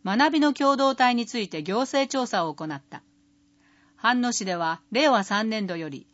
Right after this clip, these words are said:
誰一人漏れなく児童生徒の学ぶ権利を保障するため、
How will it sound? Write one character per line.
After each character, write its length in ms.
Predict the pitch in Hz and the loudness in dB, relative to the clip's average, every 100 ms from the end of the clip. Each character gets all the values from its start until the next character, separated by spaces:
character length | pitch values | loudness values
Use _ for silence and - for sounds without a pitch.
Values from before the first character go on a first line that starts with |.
| _ - | _ 0
誰 280 | 254 277 226 | 2 2 -2
一 200 | - 277 | -4 -4
人 160 | 220 | -2
漏 120 | 180 | -2
れ 80 | 185 | -4
な 140 | 196 190 | -4 -4
く 240 | - - _ _ _ - | -10 -16 _ _ _ -8
児 120 | 277 | 0
童 180 | 294 220 | 2 2
生 240 | - 247 | 0 -2
徒 120 | 214 | -2
の 220 | 185 160 - | -4 -6 -4
学 240 | 180 208 269 | 0 2 2
ぶ 100 | 302 | 2
権 220 | 302 269 | 0 0
利 120 | 196 | 0
を 60 | 175 | -4
保 120 | 170 | -6
障 220 | - 202 | -6 -6
す 140 | 190 190 | -6 -8
る 80 | |
た 120 | 185 170 | -8 -8
め、 180 | 170 | -8